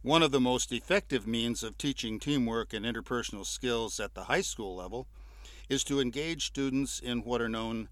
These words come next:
as field studies. Field studies are explained elsewhere in subsequent podcasts, but they consist of teams of students who must work together collaboratively to address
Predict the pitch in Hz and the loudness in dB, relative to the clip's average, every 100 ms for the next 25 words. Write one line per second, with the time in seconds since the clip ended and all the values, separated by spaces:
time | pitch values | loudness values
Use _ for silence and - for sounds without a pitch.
0 | - 104 104 98 - - - 151 143 123 | -8 -4 -4 -4 -10 -14 -8 -4 -2 -2
1 | - - 95 80 65 - - - - - | -6 -4 -6 -8 -14 -14 -14 -16 -16 -18
2 | - - - - - 156 196 214 - 143 | -18 -18 -18 -18 -4 6 8 8 6 2
3 | 139 139 120 113 - - 131 123 120 110 | 4 2 2 0 0 -4 0 0 0 0
4 | 123 151 - 107 95 101 - - - - | 2 2 0 -4 -4 -4 -8 -14 -18 -18
5 | - 113 110 110 - - - 135 131 123 | -8 -6 -4 -6 -8 -6 0 0 0 -6
6 | 120 104 - 131 123 - 92 73 - - | -6 -6 -2 0 0 -4 -10 -10 -12 -10
7 | - - - - - 123 - 135 131 123 | -12 -14 -18 -20 -4 -4 2 4 6 4
8 | - - 131 120 208 208 - 170 135 - | -2 -6 -4 0 4 4 2 -4 -6 -4
9 | 165 170 147 151 - - 135 110 120 - | -2 -2 -4 -4 -4 0 0 0 -4 -6
10 | - - - - - 127 127 - 131 175 | -10 -14 -20 -16 -4 0 0 -2 0 -2
11 | - 160 127 120 127 - 123 117 135 123 | -2 -6 0 2 0 -2 -2 2 2 2
12 | 101 92 90 98 110 - 110 107 123 139 | -2 -6 -8 -8 -8 -6 -6 -2 2 4
13 | 147 - - | 4 0 -8